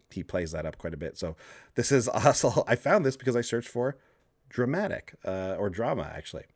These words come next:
It's the only card I found. Um, so the first night is, this is one of the, this is one of the few,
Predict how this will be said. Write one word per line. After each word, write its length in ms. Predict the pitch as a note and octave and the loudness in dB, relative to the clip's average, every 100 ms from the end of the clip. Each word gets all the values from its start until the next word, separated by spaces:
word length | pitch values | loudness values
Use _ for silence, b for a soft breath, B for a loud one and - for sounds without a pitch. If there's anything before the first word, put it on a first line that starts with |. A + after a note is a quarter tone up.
| _ | _
It's 100 | - | -14
the 160 | F#2+ D#2 | -12 -8
only 220 | F2 F#2 | -8 -8
card 180 | - F#2+ | -8 -8
I 60 | D2+ | -8
found. 180 | - - B B B B - | -14 -18 B B B B 0
Um, 400 | A2+ A2+ A#2 - _ _ _ _ _ _ _ _ - - - | 2 4 2 -2 _ _ _ _ _ _ _ _ -20 -16 0
so 100 | D#3 | 2
the 60 | C3+ | 2
first 320 | E3+ F3 - | 2 0 2
night 300 | B2 A#2 - | 2 0 0
is, 360 | G#2+ G2 G2 F2 | 0 0 -2 -4
this 140 | A#2+ | -4
is 80 | E3+ | -2
one 140 | E3+ C#3+ | 0 2
of 60 | |
the, 160 | A#2+ A#2+ | 2 0
this 120 | B2+ | -4
is 40 | G3 | -4
one 120 | G#3 | -2
of 60 | |
the 80 | E3+ | -4
few, 460 | - C#3+ B2+ A#2 | -2 0 2 0